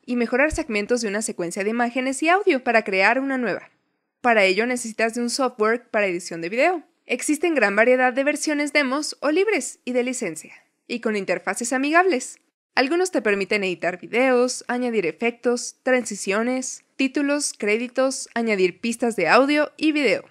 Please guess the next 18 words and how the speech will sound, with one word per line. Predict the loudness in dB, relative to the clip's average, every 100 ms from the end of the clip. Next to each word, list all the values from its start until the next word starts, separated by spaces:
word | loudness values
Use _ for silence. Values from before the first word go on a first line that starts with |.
| _ -4
de | -4
forma | 0 -2 -2 -2 2
básica | 2 0 0 0 0 -2
y | -2
otros | -2 -2 -2
de | -2
forma | 0 0 -2
profesional. | -2 -2 -2 -4 -6 -6 -12 _ _ _ _
Además, | -2 2 4 4 4
debes | 0 0
contar | -2 -2 -2 0
con | 0
una | 0 -2
computadora | -4 -4 0 2 4 2
que | 0
tenga | -4 -4 -2
características | -2 -4 -4 -6 -6 -6 -4 -2
mínimas | 0 0 0 -2 -4